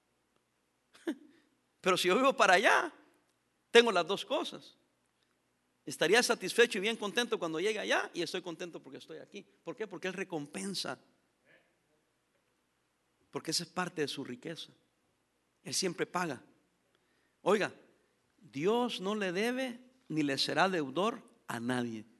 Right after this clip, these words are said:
Si nosotros, siguiendo la disciplina del Señor y, y, y el compromiso del Señor, pa-, sabemos pagar nuestras deudas,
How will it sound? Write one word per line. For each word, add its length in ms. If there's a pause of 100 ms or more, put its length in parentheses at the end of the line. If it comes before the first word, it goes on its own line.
(1200)
Si 160
nosotros, 720 (1160)
siguiendo 580
la 340 (2250)
disciplina 540
del 120
Señor 380
y, 200
y, 320
y 80
el 160
compromiso 540
del 100
Señor, 340 (320)
pa-, 240
sabemos 400
pagar 220
nuestras 320
deudas, 340